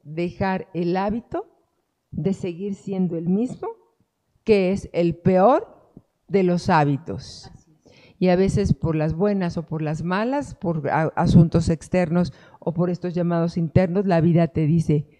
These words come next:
Speaker 1: "Es el momento de que te inventes, te reinventes y seas alguien más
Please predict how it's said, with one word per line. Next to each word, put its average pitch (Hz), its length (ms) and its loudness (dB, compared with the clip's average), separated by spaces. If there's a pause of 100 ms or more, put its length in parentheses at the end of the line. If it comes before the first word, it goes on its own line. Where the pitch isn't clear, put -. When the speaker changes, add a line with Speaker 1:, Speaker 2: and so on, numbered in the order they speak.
(340)
Speaker 1:
"Es 165 440 -2
el 190 120 0
momento 175 640 0
de 170 160 0
que 160 120 -4
te - 160 -6
inventes, 170 880 0
te 160 120 -2
reinventes 160 840 0
y 175 60 0
seas 165 440 -2
alguien 170 440 0
más 170 240 -2